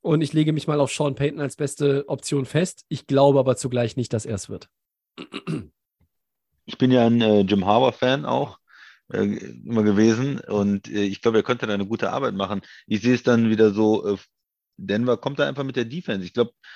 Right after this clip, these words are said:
Speaker 2: ich weiß nicht, ob man da aus diesem, aus der Russell Wilson Offense noch was Gutes rausholen kann, aber die
Speaker 1: Das
Speaker 2: Defense
Speaker 1: musst du
Speaker 2: war
Speaker 1: doch
Speaker 2: dieses
Speaker 1: versuchen,
Speaker 2: Jahr, war
Speaker 1: als,
Speaker 2: dieses
Speaker 1: als
Speaker 2: Jahr
Speaker 1: andere.
Speaker 2: extrem stark. Ja, äh, wie hat Russell Wilson seinen
Speaker 1: <clears throat>
Speaker 2: ersten Super Bowl gewonnen? Äh, mit einer starken Defense und dann, äh,
Speaker 1: Ja.
Speaker 2: ein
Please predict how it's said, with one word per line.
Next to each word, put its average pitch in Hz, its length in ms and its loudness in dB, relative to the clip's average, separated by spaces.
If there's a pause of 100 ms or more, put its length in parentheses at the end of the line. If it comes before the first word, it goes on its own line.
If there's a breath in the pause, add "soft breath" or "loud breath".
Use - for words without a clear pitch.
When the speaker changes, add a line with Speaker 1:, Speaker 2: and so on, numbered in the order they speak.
(120)
Speaker 2:
ich - 40 -20
weiß 175 160 2
nicht, 190 140 0
ob 117 80 -2
man 107 180 0
da 104 200 0
aus 104 200 -2
diesem, 98 580 -4
aus 98 200 -6
der 104 140 -2
Russell 104 360 -2
Wilson 107 320 -4
Offense 104 420 -8
noch 101 100 -4
was 101 180 -4
Gutes 104 280 -10
rausholen 113 440 0
kann, 139 240 -2 (280 loud breath)
aber 104 240 0
die 101 140 2
Speaker 1:
Das 113 140 2
Speaker 2:
Defense - 240 6
Speaker 1:
musst 104 120 6
du 107 40 2
Speaker 2:
war 117 80 4
Speaker 1:
doch - 0 -
Speaker 2:
dieses 98 80 -2
Speaker 1:
versuchen, 190 400 6
Speaker 2:
Jahr, 104 100 -6 (140)
war 110 80 6
Speaker 1:
als, 107 80 4
Speaker 2:
dieses 117 120 0
Speaker 1:
als 123 100 -2
Speaker 2:
Jahr 127 100 4
Speaker 1:
andere. 160 220 2
Speaker 2:
extrem 120 180 -2
stark. 156 360 -4 (260 soft breath)
Ja, 208 240 -2
äh, 135 260 -4
wie 131 200 -2
hat 143 200 -2
Russell 156 280 -2
Wilson 170 280 0
seinen 156 140 -2
Speaker 1:
<clears throat> - 20 -2
Speaker 2:
ersten 160 320 -8
Super 127 240 -4
Bowl 104 180 2
gewonnen? 90 480 -4
Äh, 101 140 -6
mit 101 200 -2
einer 107 200 0
starken 117 400 -2
Defense 135 520 -4
und 101 140 -6
dann, 127 400 -4
äh, 147 300 -2
Speaker 1:
Ja. 131 80 -2
Speaker 2:
ein 139 40 -6